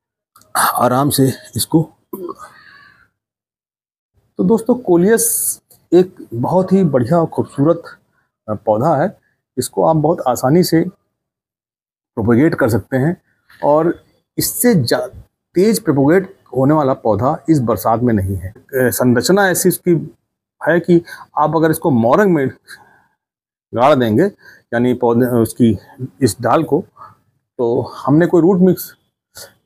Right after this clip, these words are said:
जब इसको आप मोरंग में लगा देंगे तो आप पाएंगे कि आपका पौधा दस बारह दिन में, इस तरह जब बरसात हो रही हो तो दो तीन दिन, चार दिन के बाद, छठे सातवें दिन ही आपको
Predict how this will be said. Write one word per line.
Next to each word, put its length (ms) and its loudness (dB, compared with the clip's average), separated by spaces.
जब 80 -2
इसको 280 0
आप 220 0
मोरंग 400 0
में 80 0
लगा 260 2
देंगे 280 0
तो 60 -4
आप 260 0
पाएंगे 280 2
कि 120 -2
आपका 300 -2
पौधा 360 0
दस 220 0
बारह 260 2
दिन 140 0
में, 140 0
इस 120 -6
तरह 100 -2
जब 120 0
बरसात 400 -4
हो 100 2
रही 120 2
हो 140 0
तो 160 -2
दो 400 -4
तीन 220 2
दिन, 140 2
चार 220 0
दिन 140 4
के 120 0
बाद, 260 0
छठे 260 -4
सातवें 360 -2
दिन 120 0
ही 60 2
आपको 360 -4